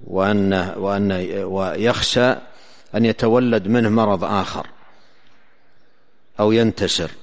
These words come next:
أو يزيد. هذه مخاوف ت-، تكون عند المريض. أحاذر، يعني أشياء أحاذرها، أخاف أن، أن تقع لي. فالمرض موجود وي-، ويرجو ذهاب هذا الموجود، وأيضًا في نفسه خوف،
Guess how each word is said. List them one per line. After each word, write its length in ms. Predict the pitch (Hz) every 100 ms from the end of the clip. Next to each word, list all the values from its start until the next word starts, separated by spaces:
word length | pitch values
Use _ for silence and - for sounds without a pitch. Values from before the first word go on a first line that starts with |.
| -
أو 120 | 98
يزيد. 560 | 107 98 110 110 80 - - - - - - - - -
هذه 200 | 104 131
مخاوف 440 | 139 - 135 110
ت-، 120 | -
تكون 500 | 95 - 92 - 117
عند 200 | 98 104
المريض. 400 | 90 85 82 71 - - - - - - - - - 139
أحاذر، 500 | - 123 87 80 64
يعني 280 | 98 131
أشياء 320 | 143 - 160 135
أحاذرها، 540 | - 123 123 90 73
أخاف 360 | - 123 107 -
أن، 220 | 101 98
أن 160 | 110 98
تقع 360 | - - 82 87
لي. 180 | 87 - - - - - -
فالمرض 460 | 98 110 139 143
موجود 640 | 143 143 131 127 107 110 - 53
وي-، 340 | 95 113 131
ويرجو 520 | 113 120 139 123 123
ذهاب 420 | 107 104 135 113
هذا 220 | 117 117 110
الموجود، 560 | 110 110 104 127 147 - - - - - -
وأيضًا 380 | 104 156 151 143
في 200 | 151 151
نفسه 320 | 156 - 131
خوف، 560 | - 147 131 - -